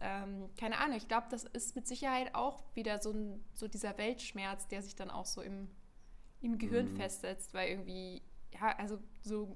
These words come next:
Speaker 1: muss man ja einfach so sagen, die Situation ist halt grad einfach wirklich absolut <laughs> beschissen.
Speaker 2: Ja.
Speaker 1: So, ja, keine Ahnung.
Speaker 2: Nee, und es, es, es kommen so viele Faktoren zusammen, die auf jeden Fall so, äh,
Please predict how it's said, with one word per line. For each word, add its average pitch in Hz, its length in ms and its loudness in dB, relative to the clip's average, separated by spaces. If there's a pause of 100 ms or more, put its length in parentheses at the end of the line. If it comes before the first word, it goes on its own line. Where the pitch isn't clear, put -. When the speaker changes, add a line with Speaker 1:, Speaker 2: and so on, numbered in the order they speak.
(120)
Speaker 1:
muss 208 220 -2
man 226 120 2
ja 214 80 4
einfach 202 200 4
so 190 60 -2
sagen, 202 320 2
die 175 300 -2 (100)
Situation 196 560 -2
ist 208 160 -4
halt 196 140 -2 (140)
grad 214 200 -2
einfach 202 320 -2
wirklich 220 320 -2 (800)
absolut 208 500 0
<laughs> - 0 -
beschissen. - 640 8 (840)
Speaker 2:
Ja. 185 220 2 (260)
Speaker 1:
So, 196 140 -4 (540)
ja, 214 280 -2
keine - 240 -2
Ahnung. - 180 -4
Speaker 2:
Nee, 131 140 6
und 143 120 6
es, 127 160 6 (240)
es, 131 280 2
es 123 320 4
kommen 139 340 6
so 123 100 6
viele 143 300 6
Faktoren 127 560 6
zusammen, 120 480 4
die 113 120 4
auf 110 180 2
jeden 123 220 2
Fall 117 280 4
so, 110 640 2
äh, 104 840 2